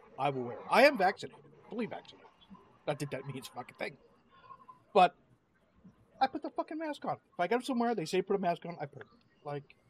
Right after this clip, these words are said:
'cause you have two choices. You can either put the mask on and stay, and, uh, you know, stay at the establishment, or you can say, "I don't wanna do that," and you can leave. It's, it's really simple. You know, I don't know why people make a fucking big deal about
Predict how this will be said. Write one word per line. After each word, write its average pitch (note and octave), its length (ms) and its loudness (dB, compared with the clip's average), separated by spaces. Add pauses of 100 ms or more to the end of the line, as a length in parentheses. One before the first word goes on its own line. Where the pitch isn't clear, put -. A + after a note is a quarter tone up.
(880)
'cause G3+ 100 -6
you B3 60 6
have A3+ 80 4
two A3 100 -4
choices. G3 420 -2
You C3 100 -8
can C#3 120 -6
either C3 160 -4
put D#3+ 180 -8
the D3+ 60 -10
mask D3 320 -2
on D#3 180 -2
and A#2+ 100 -12
stay, D3 400 -6 (1160)
and, A#2 360 -12
uh, A2+ 40 -12 (220)
you - 80 -14
know, A#2 160 -14
stay - 260 -6
at C3+ 80 -6
the B2+ 80 -18
establishment, B2 640 -12
or D3 220 -4
you C#3+ 140 -8
can C#3 220 -12
say, B2 280 -8
"I A#2 100 -4
don't D#3 100 -6
wanna F#3+ 120 -6
do C#3+ 120 -8
that," C3 180 -10
and F3+ 80 -14
you F#3 60 -18
can B3 120 -10
leave. F4 160 -8 (300)
It's, D3+ 100 -18
it's A3 160 -12
really E4+ 200 2
simple. - 400 -6 (1040)
You C3+ 60 -16
know, A2+ 60 -12
I B2+ 40 -6
don't D#3+ 80 -8
know D3+ 60 -8
why C#3+ 120 0
people D3 240 -4
make D3+ 100 -2
a - 60 -4
fucking D3 260 -8
big C3+ 160 -8
deal D3 100 -6
about C3+ 120 -8